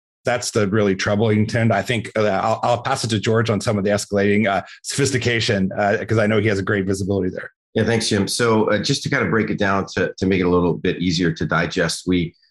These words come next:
Speaker 2: look at these, uh, adversaries, and we take an adversary view at CrowdStrike in the three buckets. First one being nation state, the second one being e-crime, and the third being hacktivism.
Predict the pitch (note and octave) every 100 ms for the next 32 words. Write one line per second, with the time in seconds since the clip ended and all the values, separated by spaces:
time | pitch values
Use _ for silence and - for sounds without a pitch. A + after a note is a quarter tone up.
0 | _ - - A#2+ - G2+ F#2 - - F2+
1 | F2 F2 F#2 F#2 - F2 E2 D#2 D2+ F#2
2 | E2+ D#2 F2 E2+ E2 E2 F2 D#2+ D#2 E2
3 | D#2+ - D#2+ D#2+ D#2+ D2+ E2 D#2+ D#2+ G2
4 | E2 E2+ E2 - - - _ _ _ -
5 | A2 A2 G#2+ F2+ G2+ F#2 F2+ E2 F2+ E2
6 | - D#2+ D#2+ - - D#2+ - F2+ F2 E2
7 | D#2+ D#2+ D#2 D#2+ E2+ D#2 D2+ - D#2 -
8 | F2 E2+ D#2+ - _ _ _ _ _ F2+
9 | D#2 C#2 E2 D#2+ E2 D2+ D2 - D2